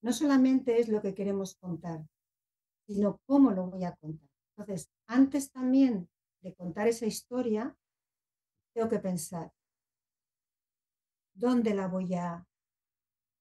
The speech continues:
ubicar? ¿En una sala grande, en un pueblo, en una ciudad, en el salón de mi casa, en mi intimidad? ¿Dónde voy a contar esta historia? ¿Quiero que sea muy larga? ¿Quiero que sea corta?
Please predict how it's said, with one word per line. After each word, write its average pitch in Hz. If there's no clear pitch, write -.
ubicar? 190
¿En 196
una 202
sala 180
grande, 208
en 208
un 175
pueblo, 208
en 196
una 175
ciudad, 185
en 185
el 180
salón 180
de 185
mi 170
casa, 196
en 202
mi 185
intimidad? 180
¿Dónde 220
voy 180
a 175
contar 175
esta 165
historia? 185
¿Quiero 277
que 277
sea 226
muy 208
larga? 254
¿Quiero 233
que 226
sea 185
corta? 226